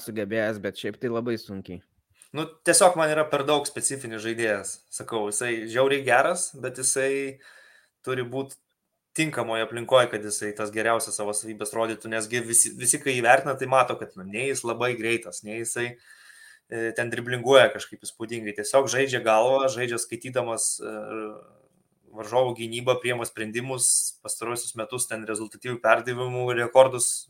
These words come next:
Speaker 2: muša. Realiai Lewandowskis turbūt galėtų atlyginimą savo truputį ir pasidalint su Mülleriu, nes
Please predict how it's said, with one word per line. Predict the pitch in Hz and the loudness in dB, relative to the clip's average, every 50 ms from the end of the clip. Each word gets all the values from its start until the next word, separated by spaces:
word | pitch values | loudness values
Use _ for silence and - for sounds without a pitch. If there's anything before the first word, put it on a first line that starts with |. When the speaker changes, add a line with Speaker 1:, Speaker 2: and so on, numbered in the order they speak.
| _ - | _ -12
Speaker 2:
muša. | 117 120 139 135 - - 135 - - _ _ _ _ _ _ _ _ _ _ _ _ _ - | -6 -4 -2 -2 0 -2 -2 -4 -4 _ _ _ _ _ _ _ _ _ _ _ _ _ -10
Realiai | - 113 113 120 120 127 131 131 | -6 -2 0 2 2 4 4 6
Lewandowskis | 131 120 120 117 117 127 131 131 - 139 131 - | 4 4 4 4 4 2 2 2 0 -6 -6 -6
turbūt | - 120 117 123 123 120 | -6 -6 -6 -4 -2 0
galėtų | 123 127 131 131 131 127 120 | 4 6 6 6 6 2 -2
atlyginimą | - 123 131 131 131 127 123 120 120 117 117 113 110 107 104 98 - _ _ _ _ _ - | -2 -4 -6 -6 -6 -6 -6 -4 -2 -2 0 -2 -2 -4 -6 -10 -12 _ _ _ _ _ -6
savo | - - 120 120 117 | -2 -2 -2 -2 -2
truputį | - 123 123 - 139 135 127 120 | -4 -6 -6 -6 -6 -4 -4 -4
ir | 110 - | -4 -2
pasidalint | 120 117 - 120 123 123 143 151 135 - | 0 0 0 2 0 0 0 0 -2 -2
su | 143 | -2
Mülleriu, | 131 160 170 156 131 117 123 | 0 2 4 4 4 4 2
nes | 120 120 120 113 - | 0 -2 -2 0 0